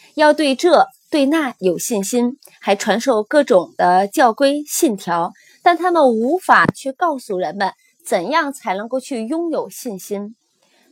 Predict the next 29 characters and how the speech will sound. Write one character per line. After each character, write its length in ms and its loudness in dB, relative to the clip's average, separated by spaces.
他 120 0
们 160 0
没 160 -4
有 160 -2
指 180 -8
出， 380 -8
信 320 -4
心 260 -4
是 140 -10
可 180 -10
以 160 -4
通 240 -12
过 160 0
自 220 -10
我 160 0
暗 340 -4
示 380 -8
引 240 -4
发 200 -8
的 120 -8
一 80 -6
种 180 -16
心 220 -12
态。 260 -14
我 100 -2
们 200 -2
呢， 180 -4
将 320 -4
以 240 -2